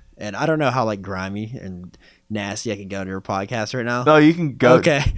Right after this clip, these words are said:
Speaker 1: Do you remember rotten dot com?
Speaker 2: Yeah.
Speaker 1: There was this t-shirt whenever we went to the thrift store, the thrift, I can't even talk, the thrift store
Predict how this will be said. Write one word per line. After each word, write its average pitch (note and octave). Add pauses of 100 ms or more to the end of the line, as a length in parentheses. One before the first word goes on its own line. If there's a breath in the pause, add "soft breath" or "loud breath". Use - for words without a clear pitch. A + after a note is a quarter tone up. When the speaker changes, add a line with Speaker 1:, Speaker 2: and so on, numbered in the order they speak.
(200 loud breath)
Speaker 1:
Do D#3+
you F#3
remember G3
rotten D#3+
dot D3+
com? A#2+
Speaker 2:
Yeah. E3 (280 soft breath)
Speaker 1:
There D3+
was F#3
this G3
t-shirt C3+ (320)
whenever A#2+
we B2
went A#2 (240)
to -
the G#2
thrift G2+
store, F2+
the G#2+
thrift, G#2 (100)
I - (100)
can't -
even F2
talk, F2+ (200 soft breath)
the B2+
thrift E3+
store G2